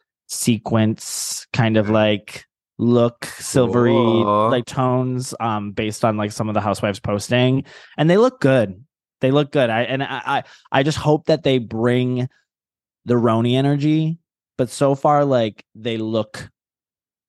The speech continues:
Speaker 1: they look good. They look chic. They look, like,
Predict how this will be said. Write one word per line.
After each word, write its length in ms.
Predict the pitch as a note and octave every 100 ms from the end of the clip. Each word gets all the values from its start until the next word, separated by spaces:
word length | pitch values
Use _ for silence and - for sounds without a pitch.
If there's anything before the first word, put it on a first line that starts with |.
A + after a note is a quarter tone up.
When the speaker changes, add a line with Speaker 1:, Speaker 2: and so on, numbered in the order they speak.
| _
Speaker 1:
they 80 | A2
look 240 | A2+ G#2+
good. 160 | A#2 G2
They 100 | G#2+
look 140 | G#2
chic. 460 | - - A#2+ A2 -
They 140 | A2
look, 320 | G#2 G#2+ - -
like, 400 | - A2 G2 -